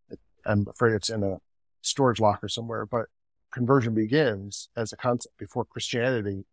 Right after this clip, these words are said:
as philosophical conversion. So when people were describing the Christian conversion process in the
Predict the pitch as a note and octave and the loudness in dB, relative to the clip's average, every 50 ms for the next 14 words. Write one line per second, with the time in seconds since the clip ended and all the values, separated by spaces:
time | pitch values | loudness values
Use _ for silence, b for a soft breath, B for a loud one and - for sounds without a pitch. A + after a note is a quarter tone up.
0 | _ - A#2 A2+ G#2+ - _ - A#2+ G#2 - - A2 A2 - - A2+ G2 - - | _ 0 0 0 0 -4 _ -2 -2 0 4 2 2 2 2 -2 -6 -6 -6 -6
1 | G2+ G2+ F#2 G2+ G2+ G#2+ - B2+ _ _ _ _ _ _ _ _ _ _ _ _ | -10 -8 -6 -6 -8 -8 -12 -20 _ _ _ _ _ _ _ _ _ _ _ _
2 | _ _ _ _ _ - C#3+ C3+ - B2+ A#2+ A#2 - C#3+ C#3+ _ - B2+ A#2 A2+ | _ _ _ _ _ 2 2 2 2 0 -2 0 0 0 0 _ 0 2 2 2
3 | A2 G2+ G#2+ - - - B2 B2 B2 A2 A2+ G#2+ G#2 G2 G#2 G2 _ - D#3 D3 | 0 0 -6 -8 2 4 6 6 6 4 0 -6 -4 -4 -6 -6 _ -2 -2 -2
4 | - - B2 A#2 - G#2+ A2 A2 A2+ B2+ C#3 B2 A#2+ A#2 G#2+ - - G#2+ G2 G#2+ | 0 -4 -6 -6 -6 -6 -8 -4 -2 -2 -2 0 -2 -4 -2 2 4 4 4 2
5 | - - A#2+ B2 A2+ A2 - - - _ _ - A2+ A2+ A#2 - _ _ _ - | -2 -4 -4 -4 -4 -6 -10 -14 -14 _ _ -12 -10 -10 -10 -10 _ _ _ -6
6 | A2+ A#2 | -6 -6